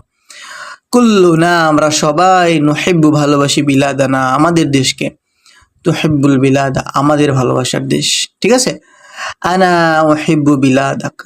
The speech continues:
বিলাদা আমি, আমি আমার দেশকে ভালোবাসি। আর এখানে কি আছে যে, আহ, ছবি দেয়া আছে, ছবি দেখে বলতে হবে just। হাযা আলামু বিলাদি, এটা হচ্ছে আমার,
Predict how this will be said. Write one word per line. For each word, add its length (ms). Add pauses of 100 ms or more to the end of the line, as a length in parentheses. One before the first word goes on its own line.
(120)
বিলাদা 500 (300)
আমি, 300
আমি 340
আমার 260
দেশকে 340
ভালোবাসি। 580 (840)
আর 140
এখানে 300
কি 160
আছে 260
যে, 100
আহ, 400
ছবি 300
দেয়া 220
আছে, 180
ছবি 340
দেখে 220
বলতে 280
হবে 200
just। 320 (440)
হাযা 340
আলামু 440
বিলাদি, 640
এটা 240
হচ্ছে 240
আমার, 300